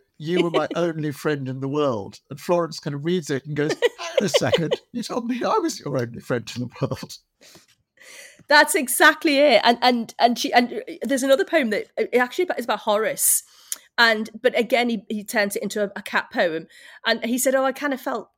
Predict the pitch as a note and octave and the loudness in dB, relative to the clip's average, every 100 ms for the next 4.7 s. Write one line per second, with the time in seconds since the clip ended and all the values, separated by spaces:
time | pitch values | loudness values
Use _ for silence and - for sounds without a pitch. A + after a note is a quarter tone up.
0 | _ A#3 - G#3+ G3+ A#3 B3 D4+ - A#3+ | _ -8 -6 -8 -6 -4 -4 -2 -2 -2
1 | C4 C#4+ - D#4 B3+ D#4+ A4 A3+ E3 B3 | -4 -4 -4 -6 -8 -6 -4 -4 -6 -6
2 | - C4+ D#4 C#4 C4+ C4 B3+ - C4 E4+ | -6 -4 -4 -2 -2 -2 -2 -2 -2 -2
3 | - E4+ G#3 F3+ D#3 - - - - - | -2 -2 -2 -6 -8 -12 -18 -20 -6 0
4 | C4 C4+ - D4 - - | 4 6 6 4 4 -2